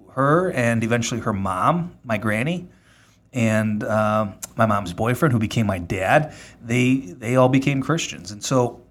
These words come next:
<clears throat> my, uh, my mom and dad raised me and my two little sisters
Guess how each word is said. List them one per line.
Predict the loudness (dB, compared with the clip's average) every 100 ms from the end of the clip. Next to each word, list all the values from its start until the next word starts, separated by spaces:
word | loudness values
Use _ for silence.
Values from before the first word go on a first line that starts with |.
| _
<clears throat> | _ 0 4 8 8 6 0 -10 -14
my, | -2 0 2 2
uh, | 2 0 -6 _ _ _ _ _ _ _ _ -4
my | 4 6
mom | 8 6
and | 4
dad | 4 4 4
raised | 4 2 0
me | -2 -2 0
and |
my | 0
two | -2 -4
little | -4 -6
sisters | -6 -8 -8 -8